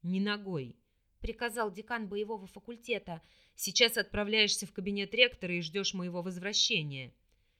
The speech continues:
Мужчина быстрыми шагами направился к арке с защитным заклинанием. «Но я ещё не всё сказала», — побежала я за ним. «Гай Лютер и Нирк Томс решили сразиться с демоном. Они специально готовились».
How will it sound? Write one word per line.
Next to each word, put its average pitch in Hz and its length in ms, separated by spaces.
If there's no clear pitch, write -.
Мужчина 277 400
быстрыми 233 460
шагами 254 420
направился 214 640
к - 120
арке 254 300
с 233 40
защитным 220 580
заклинанием. 220 800
«Но 269 80
я 285 180
ещё 339 240
не 330 140
всё 339 180
сказала», — 311 640
побежала 240 380
я 233 200
за 247 160
ним. 240 260
«Гай 294 260
Лютер 285 340
и 254 60
Нирк 285 300
Томс 320 340
решили 277 360
сразиться 277 580
с 247 40
демоном. 226 520
Они 262 180
специально 302 540
готовились». 247 800